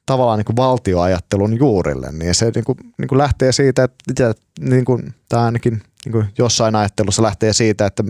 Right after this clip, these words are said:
eiks me olla niinku aika villissä tilassa tässä mu-, muuten, jos ei me sitten kehitetä niinku sääntöjä tai uskontoja tai jotain semmoista suvereenia,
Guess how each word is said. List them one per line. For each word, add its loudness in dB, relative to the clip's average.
eiks -2
me 0
olla 2
niinku -4
aika -2
villissä 0
tilassa 0
tässä -2
mu-, -4
muuten, -2
jos 0
ei 2
me -2
sitten -6
kehitetä 0
niinku -4
sääntöjä 0
tai -2
uskontoja -2
tai -2
jotain -2
semmoista -2
suvereenia, -2